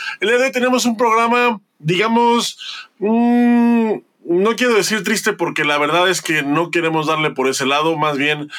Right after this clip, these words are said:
es un programa de homenaje como, pues, como cuando tenemos siempre un invitado aquí y tratamos de alguna manera, pues, de honrar su carrera.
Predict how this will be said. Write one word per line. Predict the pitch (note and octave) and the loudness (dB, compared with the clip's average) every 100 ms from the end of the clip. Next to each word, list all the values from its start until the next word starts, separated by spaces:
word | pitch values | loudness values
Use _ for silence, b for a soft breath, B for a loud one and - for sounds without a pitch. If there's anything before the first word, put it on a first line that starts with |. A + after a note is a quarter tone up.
| B B - | B B -4
es | C#3 - | -4 -2
un | D#3 | -2
programa | D3 C3+ C#3+ D3 | 0 0 0 0
de | C3+ C3 B2+ | 0 0 0
homenaje | C3 D3 F3 F#3+ F#3+ E3+ | 0 0 0 -2 -4 -4
como, | D3 B2+ B2+ B2+ B2+ B2 B2 A#2 B B B - | 0 0 2 0 0 0 -2 -4 B B B -6
pues, | C#4+ - | -4 -2
como | A#3 A#3 G3 | 0 0 0
cuando | G#3+ G#3 G3 | 0 0 0
tenemos | G3 G3+ G#3 G3 - | 0 0 0 0 0
siempre | G3 F#3+ E3+ F#3 | -2 -2 0 2
un | F#3 | 4
invitado | F3+ E3 D3+ D#3 D#3+ D3+ | 2 0 -2 0 2 0
aquí | C#3+ D#3 D#3+ D3+ C#3+ | -2 -2 0 2 0
y | C#3 D#3 D#3 D#3 | 0 -2 0 -2
tratamos | D#3 D3+ C#3 C3 D3+ D3 | -6 -4 -4 -2 -2 0
de | C#3 | 0
alguna | C3 C#3 | 0 0
manera, | B2 A#2+ C3+ C3+ | 0 0 -2 -2
pues, | C#3+ C#3+ | -4 -2
de | C#3+ | 0
honrar | C3+ C3 B2+ | 0 -2 -4
su | A#2+ | -4
carrera. | A#2+ A#2+ C3 D#3 F3+ | -4 -2 0 -2 -4